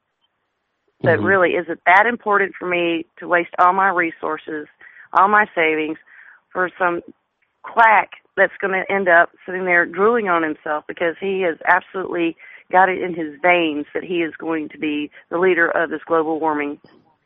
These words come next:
Speaker 1: topic?
Speaker 2: Yeah. Yeah, you have his, you obviously, you know his name, obviously, so you could, you send us that, that to us as well.
Speaker 1: Oh, you can look him up. It's public. It's public.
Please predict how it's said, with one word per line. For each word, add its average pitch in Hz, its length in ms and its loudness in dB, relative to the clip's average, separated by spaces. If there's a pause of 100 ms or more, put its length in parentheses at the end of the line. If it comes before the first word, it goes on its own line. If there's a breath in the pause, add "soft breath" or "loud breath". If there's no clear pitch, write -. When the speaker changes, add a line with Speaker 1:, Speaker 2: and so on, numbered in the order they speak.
(640)
Speaker 1:
topic? 165 360 2 (200)
Speaker 2:
Yeah. 117 140 4 (500)
Yeah, 143 140 4 (140)
you 143 140 4
have 160 80 0
his, 120 220 -2
you - 100 0
obviously, 120 400 2
you 143 140 4
know 160 100 6
his 107 180 0
name, 113 300 4
obviously, 98 380 2
so 95 320 2 (180)
you 123 100 4
could, 117 80 4 (220)
you 123 80 2
send 117 300 2
us 101 100 -2
that, 95 140 2 (280)
that 107 180 0
to 104 120 4
us 95 100 0
as 90 120 0
well. 101 200 2 (920 loud breath)
Speaker 1:
Oh, 320 80 6
you 392 160 10
can 285 160 2
look 254 120 4
him 226 120 4
up. 226 120 4
It's - 220 -2
public. 196 320 4 (180)
It's 233 240 -2
public. 170 300 0